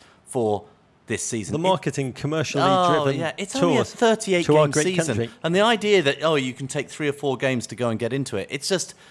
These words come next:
Speaker 1: it's not true. Like, every point counts, every game counts. I think a lot of teams who aren't completely ready, Rog.
Speaker 2: Yep. I mean, Liverpool, oh, they couldn't have been more pert. Their starting eleven boasted the most top notches on the team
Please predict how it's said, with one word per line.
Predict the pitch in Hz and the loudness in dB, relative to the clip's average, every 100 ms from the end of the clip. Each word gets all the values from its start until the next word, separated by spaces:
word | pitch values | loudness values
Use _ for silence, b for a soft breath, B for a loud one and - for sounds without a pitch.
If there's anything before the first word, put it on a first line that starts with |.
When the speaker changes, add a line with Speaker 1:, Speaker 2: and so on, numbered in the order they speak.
| B B | B B
Speaker 1:
it's | - 147 | -12 -6
not | 170 - | -4 -4
true. | 156 151 95 | -4 -4 -4
Like, | 110 131 - | -6 -8 -4
every | 170 151 143 139 120 113 | -2 -2 -6 -6 -6 -10
point | - 147 123 | -2 0 0
counts, | - 143 107 - - | -2 -4 -4 -8 -8
every | 131 123 123 | -6 -4 -6
game | 98 120 113 | -4 -4 -4
counts. | 107 117 101 113 | -6 -6 -4 -6
I | |
think | 117 135 | -6 -4
a | 120 | -4
lot | 120 135 | -2 -4
of | 127 | -4
teams | 110 95 | -8 -10
who | 104 | -8
aren't | 98 92 | -10 -10
completely | 95 104 85 92 | -14 -16 -16 -12
ready, | 95 87 | -10 -12
Rog. | 78 82 - _ | -14 -18 -20 _
Speaker 2:
Yep. | 123 165 - - | -4 -4 -6 -6
I | 135 | -2
mean, | 135 135 | -2 0
Liverpool, | 165 175 - 160 160 - | 0 0 2 2 2 -4
oh, | - - - | -10 -10 -6
they | 147 | -4
couldn't | 135 - 170 160 | -4 -4 -2 0
have | 151 | 0
been | 160 | 0
more | 160 156 | 4 2
pert. | - - 165 160 160 | 2 2 4 6 4
Their | 151 123 | 0 -2
starting | - 170 160 - 156 | -2 2 2 0 0
eleven | 151 156 151 160 139 B B _ | 2 2 2 0 -4 B B _
boasted | - 165 - 139 | 2 2 0 -2
the | 147 | 2
most | 165 - | 2 2
top | - 214 - | 0 0 0
notches | 202 - - 202 175 | -6 -4 2 4 4
on | 190 | 2
the | |
team | - - 202 202 | 2 2 2 0